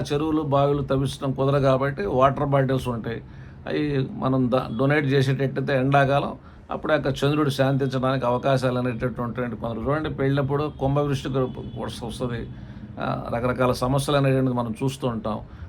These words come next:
ఒక్కోసారి ఎండ చండ ప్రచండంగా వెలుగుతూ ఉంటాం అనమాట. ఏది ఆ, ఆ యొక్క ఏడింటి-, ఏడింట్లో,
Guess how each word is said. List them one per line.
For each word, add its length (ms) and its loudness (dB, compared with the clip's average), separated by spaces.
ఒక్కోసారి 380 0
ఎండ 140 0
చండ 240 2
ప్రచండంగా 540 2
వెలుగుతూ 340 2
ఉంటాం 180 -2
అనమాట. 260 -6
ఏది 160 2
ఆ, 20 0
ఆ 100 0
యొక్క 120 -6
ఏడింటి-, 400 4
ఏడింట్లో, 340 4